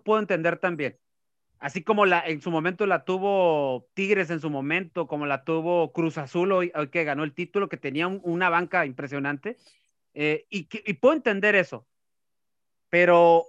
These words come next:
yo pienso que, que, eh, Madrigal no es más que Naveda. Ojalá y nos calle la boca, ojalá y demuestre de qué está hecho el muchacho. Pero yo ahorita sí, eh, pienso que no. O sea, Naveda es mucho más que ese, que ese muchacho. Imagínate,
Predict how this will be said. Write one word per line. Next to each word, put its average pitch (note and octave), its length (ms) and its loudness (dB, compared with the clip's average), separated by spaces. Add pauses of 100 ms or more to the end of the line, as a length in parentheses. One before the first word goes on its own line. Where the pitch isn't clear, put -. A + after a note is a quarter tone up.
yo G#3 240 2
pienso C4+ 380 0
que, G#3+ 260 -2
que, D3+ 400 -2
eh, D3 400 -2
Madrigal D#3 500 0
no F#3 60 2
es F3 140 -2
más G3 180 -2
que G#3+ 100 -4
Naveda. F#3+ 440 2
Ojalá A3 1080 4
y G3 120 -6
nos F3 220 -4
calle F#3 280 -2
la F#3+ 120 2
boca, G#3 580 2
ojalá E3+ 320 0
y G3 40 2
demuestre G3+ 800 0 (460)
de D#3+ 200 -4
qué F3+ 100 0
está F3+ 260 0
hecho F#3 160 -2
el F#3+ 80 0
muchacho. F#3 580 -2 (300)
Pero F3 220 4
yo G#3 280 2
ahorita F3+ 540 2
sí, C#4+ 340 -4 (680)
eh, C#3 360 -2
pienso F3 280 0
que F3+ 120 -2
no. D3+ 140 -2
O C3+ 40 -8
sea, B2 160 -4
Naveda D3 480 2
es F3+ 140 0
mucho G3+ 420 0
más G3 320 2
que E3+ 140 -2
ese, C#3+ 360 -6
que D#3 100 -4
ese D#3+ 120 -2
muchacho. E3+ 300 -6
Imagínate, F#3 640 0